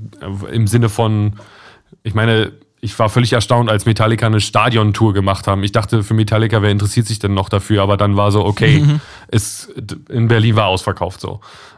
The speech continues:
Speaker 1: Das geht schon noch und, ähm, es ist vielleicht nicht so Präsenz in der Öffentlichkeit, aber es wird immer irgendwie, äh, diese Musik die nächsten, also ich sag jetzt mal, fünfzig Jahre bestimmt noch irgendwie geben. Und, äh, Gitarren und E-Gitarren und Schlagzeug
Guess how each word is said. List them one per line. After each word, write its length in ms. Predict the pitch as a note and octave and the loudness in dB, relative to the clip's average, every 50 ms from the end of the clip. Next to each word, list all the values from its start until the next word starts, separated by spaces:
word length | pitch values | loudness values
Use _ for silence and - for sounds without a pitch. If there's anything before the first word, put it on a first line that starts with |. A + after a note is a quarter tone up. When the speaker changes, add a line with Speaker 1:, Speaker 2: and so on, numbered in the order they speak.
| _ - | _ -2
Speaker 1:
Das 180 | A2+ G#2 - | 0 0 0
geht 240 | - A#2 B2 D3 - | 0 0 0 0 0
schon 480 | - A2 G2+ G#2+ G#2+ G2+ G2+ G2 G2 - - - | 0 -2 0 0 0 0 0 -2 -2 -4 -8 -4
noch 380 | G#2 G#2+ G#2+ G2 - - - | 0 0 0 0 -2 -6 -10
und, 340 | - A2+ G#2 G2 F#2+ F#2 - - | -4 0 0 0 0 0 -2 -2
ähm, 360 | G#2+ G2+ G2 G2 G2 G2 G2+ G2+ | 0 2 2 2 2 2 0 -2
es 120 | G2+ - B2 | -2 -2 0
ist 160 | A2+ - - | -2 -2 -2
vielleicht 320 | - A#2 A2 G#2+ G#2 - | -2 0 2 2 2 0
nicht 120 | A2+ A2 - | -2 -2 0
so 100 | - A2+ | -2 -4
Präsenz 440 | - - A2+ F#2+ G#2+ A2 A2+ G#2+ A2+ | 0 0 0 2 2 0 0 0 0
in 100 | G#2+ G#2 | 0 2
der 140 | G2+ G2+ | 2 2
Öffentlichkeit, 580 | G2 F#2 G2+ C3 A#2 G#2+ G2+ - - F#2 F#2 F2+ | 2 0 0 0 0 0 0 -2 -2 -2 0 0
aber 180 | G2 F#2+ G2 G2 | 0 0 2 0
es 140 | G2+ - | 0 2
wird 160 | - A2+ G#2 - | 0 0 0 2
immer 300 | A2+ A#2+ C3 C3 B2+ A2+ | 2 4 4 4 4 2
irgendwie, 680 | A2 A#2 A#2 A#2+ A2+ G2+ G#2+ G#2 G#2 A2 A2 G#2+ G#2+ - - - - - _ _ _ _ _ - | 2 2 2 2 2 2 2 0 2 2 0 0 -2 -6 -16 -20 -20 -20 _ _ _ _ _ -2
äh, 460 | G#2 G#2 G2+ G#2 G#2 G#2 G2+ G2+ G#2 | 0 2 2 2 2 2 2 0 0
diese 220 | G2+ G#2+ G#2 G#2 G#2+ | 0 0 2 2 4
Musik 580 | G#2+ G#2+ G2+ G2 G#2 A2 A2 G#2 G#2 - - | 4 4 4 4 4 2 2 0 -4 -6 0
die 80 | A2+ G2+ | 2 2
nächsten, 720 | G2+ G#2+ A2 G#2+ - - A#2 G#2+ G#2+ G2+ G2 G2 G2+ - - - - - | 4 4 2 0 0 -2 -2 -2 0 0 0 0 -2 -2 -6 -10 -6 -2
also 180 | G#2 G2 G2 | 0 2 2
ich 80 | G2+ F#2+ | 2 2
sag 140 | - G#2 G2+ | 2 2 0
jetzt 160 | G#2+ G2 - | 0 0 0
mal, 380 | G#2 G2 F#2+ F#2 F#2 F#2 F2+ E2+ - - _ _ _ _ _ _ _ | 0 0 2 2 2 2 0 -2 -4 -10 _ _ _ _ _ _ _
fünfzig 480 | - - - A#2+ A2+ - - A2+ G2 F#2+ | -6 0 2 2 2 2 0 -2 0 2
Jahre 280 | G2 F#2+ F#2+ F#2+ F#2+ | 2 2 2 0 0
bestimmt 400 | F2 E2+ - - F#2 F2+ E2+ - | -2 -4 -6 -8 -8 -10 -10 -8
noch 220 | - F2+ F2+ - - | -8 -10 -10 -8 -10
irgendwie 320 | G2 G2 F#2 E2+ F2 E2+ | -8 -8 -6 -6 -8 -10
geben. 320 | E2 - G2 F2+ F#2+ - - _ _ - - - - - - - - _ _ | -8 -10 -10 -10 -10 -14 -16 _ _ -20 -20 -20 -20 -20 -20 -20 -20 _ _
Und, 340 | - G#2 F#2+ F#2+ F#2+ F2+ - | -4 -2 -2 -2 -2 -4 -6
äh, 440 | - - F#2+ F2+ F2+ F2+ F2+ F2+ F2 | -6 -4 -2 -2 0 0 0 -2 -2
Gitarren 560 | - A2 G#2 - G#2+ A2 A2 B2 A#2+ A2+ A#2 | -2 -4 -2 0 -2 0 0 0 0 0 0
und 360 | G#2 G#2 G2 F#2+ F2+ - - | 0 0 0 -2 -2 -4 -4
E-Gitarren 720 | A2 G#2 G#2 G#2+ G#2+ G#2 - G#2+ G#2 G2 G#2 G2+ G2+ G2 | -4 -4 -2 -4 -4 -2 -2 -2 0 0 0 0 -2 -2
und 260 | G2+ F#2 G2+ G2 G2 F#2+ | -2 -2 -2 -2 -2 -2
Schlagzeug 680 | - - G2 G#2 G2+ - - G#2+ G#2 G2 F#2+ F#2+ - | -2 -2 -2 -2 -2 -4 -2 0 0 0 -2 -4 -8